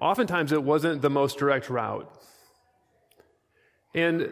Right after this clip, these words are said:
that experience is what actually epitomizes the journey of faith, uh, the, the, the journey to God. Uh, if we're honest, you may know this, you get off course.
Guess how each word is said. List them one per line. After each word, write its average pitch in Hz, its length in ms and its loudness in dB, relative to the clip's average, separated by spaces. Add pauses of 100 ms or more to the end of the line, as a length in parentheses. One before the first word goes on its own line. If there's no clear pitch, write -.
that 202 240 2
experience 175 680 0
is 151 720 0 (760)
what 170 280 0
actually 190 380 2
epitomizes 139 920 0
the 139 140 -2
journey 165 380 0
of 151 100 0
faith, 117 640 -6 (840)
uh, 147 200 -2
the, 170 180 4
the, 151 580 0
the 156 160 2
journey 175 380 2
to 160 80 4
God. 107 560 0 (960)
Uh, 151 160 2
if 165 120 2
we're 180 140 2
honest, 156 760 0 (1600)
you 139 140 -4
may 185 160 2
know 170 180 4
this, 123 260 0
you 160 60 -2
get 165 180 2
off 151 220 0
course. - 640 -6